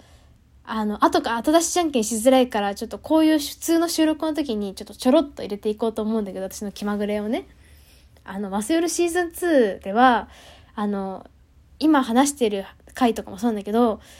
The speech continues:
あの、これまでの忘れてみたい夜だからは、一回全部消そうと思ってるから。これ重要なお知らせね。重要なお知らせ。で、ほんで、ワスヨルシーズンツーではどういう風にしていくかっていうと、その割と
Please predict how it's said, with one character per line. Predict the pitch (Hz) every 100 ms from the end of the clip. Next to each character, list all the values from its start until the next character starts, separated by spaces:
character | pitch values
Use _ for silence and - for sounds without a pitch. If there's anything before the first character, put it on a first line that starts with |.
| - _ -
あ | 208
の、 | 202 202 196 190 196 _ _ _ _ - - _ _ _ -
こ | 285
れ | 330
ま | 392 349
で |
の | 247
忘 | 208 208
れ | 269
て | 285
み | 311 294
た | 311
い |
夜 | 277 262
だ | 214
か | 214
ら | 202 220
は、 | 254 233
一 | 226 -
回 | - 349
全 | 311 330
部 |
消 | 247 240
そ | 339
う | 339
と | 349
思 | 349
っ | 349
て | 208
る |
か | -
ら。 | - - - - _ - -
こ | 320
れ | 311
重 | 262 285
要 | 285
な | 269 269 240
お |
知 | 233
ら | 247
せ | 247 254
ね。 | 311 -
重 | 220
要 | 220
な |
お | 214
知 | 226
ら | 220
せ。 | 220 226 - - - - - - - - - _ - _ - - 233
で、 | 202
ほ | 285
ん | 339
で、 | 359 415 240 - - - -
ワ | 226
ス | 220 370
ヨ | 392
ル |
シ | 392 381
ー | 381
ズ | 392
ン |
ツ | 381 403
ー |
で | 247
は | 208
ど | 247
う |
い | 302
う |
風 | 381
に | 285
し |
て | 285 254
い |
く | 247
か | 233
っ | 214
て | -
い | 196
う | 196
と、 | - 320 233 - - _ -
そ | 233
の | 208 208
割 | 285 349
と | 415 403 254